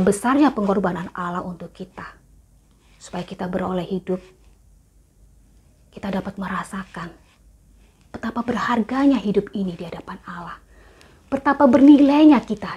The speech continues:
di hadapan Allah. Siapakah kita?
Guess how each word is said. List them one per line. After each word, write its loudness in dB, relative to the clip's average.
di -12
hadapan -14
Allah. -16
Siapakah -14
kita? -14